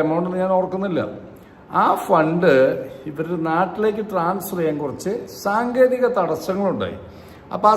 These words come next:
സാങ്കേതിക തടസ്സം നേരിട്ടപ്പോൾ ആരാണ്ടൊക്കെ ഈ പാഞ്ചേട്ടന്മാരുടെ പുറകിലുള്ളവർ പറഞ്ഞുണ്ടാക്കി, ആ GoFund ഇവർ അടിച്ചു മാറ്റിയെന്നോ സമയത്ത് കൊടുത്തില്ലെന്നോ പലിശയ്ക്ക് കൊടുത്തെന്നോ എന്തൊക്കെയോ പറഞ്ഞുണ്ടാക്കി. പക്ഷെ ഇതിൻ്റെ സത്യാവസ്ഥയ്ക്ക് എനിക്കറിയാം,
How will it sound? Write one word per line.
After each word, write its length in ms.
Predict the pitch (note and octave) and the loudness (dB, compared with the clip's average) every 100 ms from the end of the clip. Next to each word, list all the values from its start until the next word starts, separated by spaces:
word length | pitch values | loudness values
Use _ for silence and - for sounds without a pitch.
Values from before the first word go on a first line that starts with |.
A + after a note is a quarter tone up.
| G#3 | 4
സാങ്കേതിക 500 | G#3 G#3+ A3+ A#3+ C4 C4 | 2 2 2 4 4 2
തടസ്സം 340 | A3 F#3+ A3 A3 | 2 0 0 0
നേരിട്ടപ്പോൾ 580 | G3+ F3 F3 E3 - E3+ F3+ D3+ | 0 0 0 -2 0 2 4 2
ആരാണ്ടൊക്കെ 560 | D#3 E3 E3+ E3 E3 F3+ D#3+ | 2 0 -2 -2 -2 -2 -2
ഈ 20 | E3+ | -2
പാഞ്ചേട്ടന്മാരുടെ 640 | D#3 D3+ D#3+ E3 E3 F3+ | -2 -2 -2 -2 -2 -4
പുറകിലുള്ളവർ 400 | D#3+ C3+ C#3+ C#3 C#3+ | -4 -4 -2 -2 -2
പറഞ്ഞുണ്ടാക്കി, 560 | C3+ B2 C#3 B2 A2+ C3 B2 | -4 -2 -2 -2 -4 -4 -4
ആ 20 | C3+ E3 | -4 -4
GoFund 380 | C#3+ C3 C#3 D3+ | -2 -2 -4 -4
ഇവർ 100 | D#3 C3+ | -2 -2
അടിച്ചു 180 | A2 - | -4 -6
മാറ്റിയെന്നോ 400 | A#2+ A#2 A2+ C3 A#2 - - - - - | -8 -8 -6 -4 -4 -8 -16 -20 -20 -12
സമയത്ത് 280 | A#2 A2 A2+ C3 | -8 -6 -6 -6
കൊടുത്തില്ലെന്നോ 520 | A#2 G#2 B2+ A#2+ C#3+ B2+ | -6 -4 -2 -2 -2 -4
പലിശയ്ക്ക് 300 | G#2 F#2 A#2 | -4 -6 -6
കൊടുത്തെന്നോ 280 | A#2 G#2 A#2 | -4 -4 -6
എന്തൊക്കെയോ 300 | G#2 A2 D#3+ F#3+ | -6 -6 -2 0
പറഞ്ഞുണ്ടാക്കി. 480 | A#3+ A#3 E3+ G#2 - - - - - | 2 4 2 2 -6 -10 -16 -20 -20
പക്ഷെ 180 | - G#3 | -6 -4
ഇതിൻ്റെ 180 | A3 A3+ | 0 0
സത്യാവസ്ഥയ്ക്ക് 500 | A3 A3+ G#3+ G#3+ A3 | 2 2 2 -2 -4
എനിക്കറിയാം, 420 | G#3+ G#3 G#3 G3 | -2 0 0 0